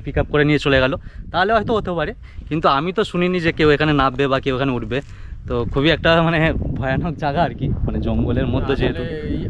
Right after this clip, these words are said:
Speaker 2: আশেপাশে সেরকম কোনো জনবসতি নেই।
Speaker 1: হ্যাঁ, হ্যাঁ।
Speaker 2: আর সেই কারণেই এখানে এখনো সেরমভাবে ট্রেন চ-, চলাচলটা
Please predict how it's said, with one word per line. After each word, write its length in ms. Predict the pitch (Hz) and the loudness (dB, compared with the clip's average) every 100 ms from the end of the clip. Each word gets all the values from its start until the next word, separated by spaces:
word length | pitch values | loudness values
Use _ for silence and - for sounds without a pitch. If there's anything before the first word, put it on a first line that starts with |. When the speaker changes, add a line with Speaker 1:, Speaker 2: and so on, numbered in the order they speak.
| - | -4
Speaker 2:
আশেপাশে 340 | - 147 - - | -4 -6 -6 -8
সেরকম 260 | 151 143 147 143 | -8 -8 -8 -6
কোনো 120 | 160 135 | -6 -6
জনবসতি 460 | 135 139 147 160 147 | -6 -6 -8 -8 -8
নেই। 100 | 120 110 - | -8 -10 -4
Speaker 1:
হ্যাঁ, 180 | 139 117 | -2 -2
হ্যাঁ। 140 | 113 98 107 | -4 -4 -4
Speaker 2:
আর 180 | 107 110 110 - | -2 -2 -4 -4
সেই 140 | 143 143 | -4 -2
কারণেই 280 | 151 180 175 | -2 -2 -2
এখানে 220 | 160 175 180 165 | -4 -2 0 -2
এখনো 180 | 165 170 | -2 -6
সেরমভাবে 360 | 165 160 160 165 160 | -4 -2 -2 -2 -2
ট্রেন 140 | 160 156 | 0 0
চ-, 120 | 151 - | -2 -2
চলাচলটা 400 | 151 151 147 | 0 -2 -4